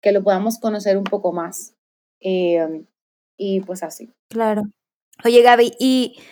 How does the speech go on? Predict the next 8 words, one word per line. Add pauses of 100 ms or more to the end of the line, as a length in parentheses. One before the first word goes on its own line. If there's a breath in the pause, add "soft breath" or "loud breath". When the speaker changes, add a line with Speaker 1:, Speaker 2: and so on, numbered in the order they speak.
(260 soft breath)
Speaker 2:
pensando
en, (140)
en
esa (240)
niña
de
trece
años,